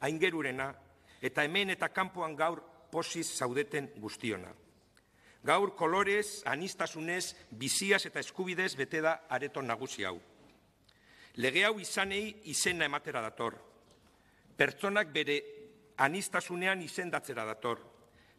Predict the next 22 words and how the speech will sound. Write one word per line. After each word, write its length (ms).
Pertsonei 480
eskubideak 500
aitortzera 540
eta 180
bermatzera 640
dator 340
lege 240
hau. 120
La 100
ley 160
que 140
aprobamos 480
hoy 160
ayuda 400
a 40
seguir 320
poniendo 460
nombre 380
a 40
lo 100
que 100
existe. 500